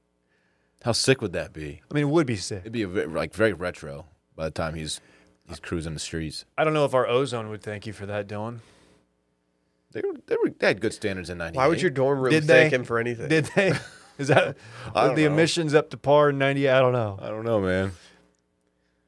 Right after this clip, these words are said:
Speaker 3: We talk Dangerous Nights cruise real
Speaker 1: You
Speaker 3: quick?
Speaker 1: get it, Dave? The
Speaker 2: Okay.
Speaker 1: ozone? Do you get it?
Speaker 3: Dude, there was a real Dangerous Nights crew out recently.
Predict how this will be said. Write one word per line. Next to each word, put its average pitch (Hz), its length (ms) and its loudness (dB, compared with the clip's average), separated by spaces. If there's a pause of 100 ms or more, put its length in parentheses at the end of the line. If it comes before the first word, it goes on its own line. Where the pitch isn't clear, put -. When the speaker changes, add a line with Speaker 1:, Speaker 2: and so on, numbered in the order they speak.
(220)
Speaker 3:
We 131 80 0
talk 180 240 4
Dangerous 135 400 2
Nights 120 260 0
cruise 147 320 -6
real 156 140 -2
Speaker 1:
You 151 40 -6
Speaker 3:
quick? 170 260 0
Speaker 1:
get 117 120 2
it, 117 120 -2
Dave? 120 180 0
The 107 80 -2
Speaker 2:
Okay. - 80 -6
Speaker 1:
ozone? 117 500 -4
Do 113 60 -4
you 104 80 -4
get 104 200 -2
it? 123 140 -8 (2250)
Speaker 3:
Dude, 151 140 -4
there 151 100 2
was 147 80 0
a 143 60 2
real 151 200 8
Dangerous 143 440 6
Nights 131 280 4
crew 123 220 2
out 107 180 2
recently. 120 500 -4